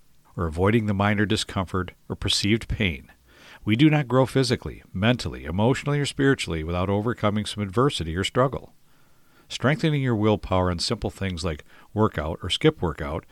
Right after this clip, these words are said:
may pay major dividends later in life, when much bigger struggles or adversity face you, and you can muster the courage and willpower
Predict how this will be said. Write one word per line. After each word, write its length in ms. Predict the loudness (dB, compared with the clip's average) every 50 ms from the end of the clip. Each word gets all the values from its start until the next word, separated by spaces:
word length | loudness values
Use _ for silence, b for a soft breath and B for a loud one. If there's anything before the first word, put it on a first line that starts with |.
| b b b b b b b b b b b -8
may 140 | -6 -6 -4
pay 300 | -2 0 0 0 0 -2 -4
major 400 | -4 0 2 2 4 2 2 0
dividends 640 | 0 0 0 0 0 0 0 0 -2 -4 -6 -8 -10 -8
later 300 | -6 -4 -2 0 0 0
in 80 | -2 -2
life, 420 | -4 -6 -8 -10 -16 -20 -20 -20 b b b b b b b b
when 140 | -12 -10 -6
much 280 | -6 -6 -6 -6 0
bigger 240 | 2 2 4 4 2
struggles 440 | 2 2 0 -2 -2 -2 -4 -6 -4
or 100 | -4 -4
adversity 520 | -4 -4 -4 -4 -4 -2 -2 -4 -4 -6
face 400 | -4 0 2 2 2 2 2 -2
you, 120 | -6 -8 -14 -18 _ b b b b b b b b
and 120 | b -6
you 80 | -4 -2
can 160 | 0 2 2
muster 240 | 4 4 2 2 2
the 100 | 0 0
courage 480 | 2 2 4 4 6 4 2 0 -4
and 140 | -4 -2 0
willpower 580 | 2 2 0 0 0 0 0 0 0 -2 -4